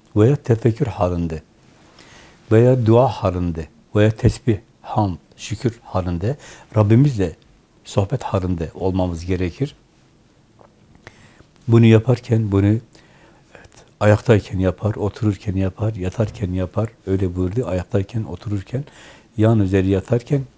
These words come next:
evet, Allah'ı zikredin diye emir vardır. Allah'ın emri vardır. Bu televizyon karşısında da olur. Yürürken de olur. Bir iş yaparken de olur. O fark etmiyor.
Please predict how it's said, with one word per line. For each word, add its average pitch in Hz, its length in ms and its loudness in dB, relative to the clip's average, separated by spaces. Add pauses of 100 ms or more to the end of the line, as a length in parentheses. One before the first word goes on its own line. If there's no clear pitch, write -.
evet, - 200 -20
Allah'ı 90 340 0
zikredin 90 540 -4
diye 92 120 0
emir 95 300 0
vardır. 87 340 -2
Allah'ın 92 400 -2
emri 90 320 -4
vardır. 90 380 -6 (1800)
Bu 135 60 2
televizyon 120 400 6
karşısında 120 680 2
da 104 60 4
olur. 98 320 2 (1400)
Yürürken 120 560 4
de 101 80 4
olur. 95 460 0 (160)
Bir 113 140 4
iş 110 240 -2
yaparken 104 580 0
de 98 60 0
olur. 95 320 -2 (380)
O 107 80 0
fark 104 320 0
etmiyor. 104 420 0